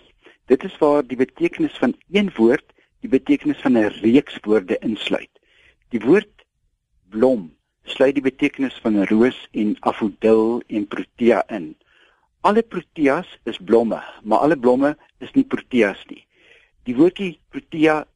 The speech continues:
en roos en afodil is hiponieme. Dit is dus 'n woord wat 'n stukkie betekenis het wat deur 'n oorkoepelender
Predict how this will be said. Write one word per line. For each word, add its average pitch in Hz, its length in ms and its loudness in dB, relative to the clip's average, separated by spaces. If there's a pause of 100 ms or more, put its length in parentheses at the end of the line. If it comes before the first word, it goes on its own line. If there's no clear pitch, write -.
en 113 280 -2
roos 113 560 0 (300)
en 110 380 0 (300)
afodil 123 680 2 (240)
is - 220 -10
hiponieme. 113 840 2
Dit 120 200 -2
is 214 260 -4
dus 135 320 0 (380)
'n 95 240 -8
woord 131 320 2 (120)
wat 117 260 -2 (260)
'n 110 80 -12
stukkie - 420 -4
betekenis 147 560 0
het 127 160 0
wat 113 120 -2
deur 117 160 2
'n 113 100 0
oorkoepelender 156 720 0